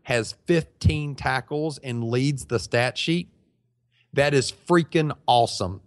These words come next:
So then I went, so then I went back and looked at another sheet. Jaron Reed only has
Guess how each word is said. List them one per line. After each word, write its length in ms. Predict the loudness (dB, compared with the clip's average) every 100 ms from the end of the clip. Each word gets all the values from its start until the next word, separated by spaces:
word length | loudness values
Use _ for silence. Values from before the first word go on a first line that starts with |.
| _ _ -2
So 160 | 2
then 120 | 4
I 80 | 4
went, 580 | 4 2 2 0 0 -6
so 160 | 0 2
then 120 | 4
I 60 | 4
went 200 | 4 2
back 220 | 2 0
and 120 | 2
looked 200 | 2 2
at 80 | -4
another 340 | 2 2 2
sheet. 360 | -2 -2 -2 -4 _ _ _ _ _
Jaron 500 | -6 0 2 2 4
Reed 440 | 4 4 2 -2 -8 _ _ _ _ _ _
only 400 | 2 4 4 2
has 400 | 2 2 2 -2